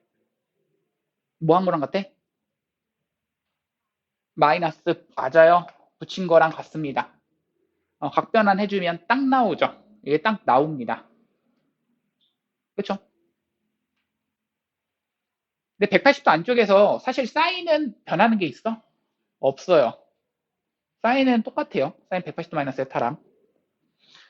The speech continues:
백팔십 도 안쪽의 각이기 때문에 생각을 해보는 거죠.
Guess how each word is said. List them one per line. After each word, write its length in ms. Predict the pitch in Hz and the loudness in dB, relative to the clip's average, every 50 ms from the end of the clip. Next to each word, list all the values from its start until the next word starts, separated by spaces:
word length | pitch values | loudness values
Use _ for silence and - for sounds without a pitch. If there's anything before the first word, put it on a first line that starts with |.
| _ _ _ _ _ _ _ _ - | _ _ _ _ _ _ _ _ -6
백팔십 260 | - 160 - 175 - - | -2 2 2 2 4 4
도 60 | 185 | 2
안쪽의 320 | 160 160 233 233 220 208 | 2 2 0 -2 -2 0
각이기 400 | - 143 143 165 175 170 170 170 | 0 -2 -2 -2 -2 -2 -2 -2
때문에 560 | 175 165 160 151 156 165 208 226 240 240 - _ _ _ _ _ _ _ _ _ _ - | -2 -4 -4 -4 -6 -4 -4 -4 -6 -6 -10 _ _ _ _ _ _ _ _ _ _ -4
생각을 280 | 233 233 233 208 208 202 | 0 2 2 2 2 -2
해보는 300 | 208 196 202 180 165 143 | -2 -2 -4 -6 -6 -6
거죠. 300 | 120 110 - 165 - | -8 -8 -8 -8 -10